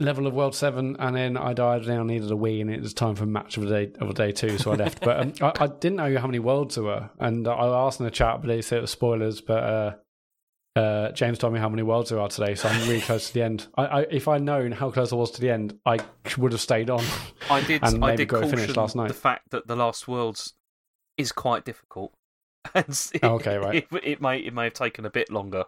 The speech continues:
Speaker 3: I think.
Speaker 2: How many are there?
Speaker 3: There's eight worlds, isn't there?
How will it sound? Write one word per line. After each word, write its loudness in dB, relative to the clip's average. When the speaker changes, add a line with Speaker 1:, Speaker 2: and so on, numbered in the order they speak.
Speaker 3:
I -4
think. -4
Speaker 2:
How 0
many 2
are 2
there? 0
Speaker 3:
There's -4
eight -2
worlds, -6
isn't -14
there? -14